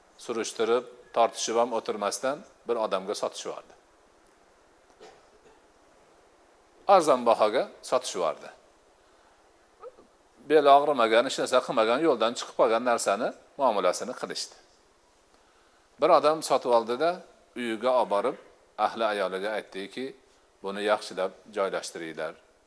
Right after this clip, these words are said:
yaxshilab qaranglar. Agar ko'ramiz,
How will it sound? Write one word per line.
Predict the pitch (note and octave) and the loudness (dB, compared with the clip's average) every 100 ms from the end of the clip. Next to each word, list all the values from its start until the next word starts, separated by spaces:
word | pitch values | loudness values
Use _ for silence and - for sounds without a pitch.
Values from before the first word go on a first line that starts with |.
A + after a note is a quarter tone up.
| _ _ _ _ - | _ _ _ _ 0
yaxshilab | G#2+ - G2+ G2 - | 0 0 -4 -4 -2
qaranglar. | G2+ F2+ E2+ D#2+ D#2+ - _ _ _ _ _ _ _ _ _ _ _ | 0 0 -2 -4 -6 -6 _ _ _ _ _ _ _ _ _ _ _
Agar | G#2 G2+ G2+ | -2 2 0
ko'ramiz, | - A2+ G2 F#2+ F#2 | 2 2 2 0 -6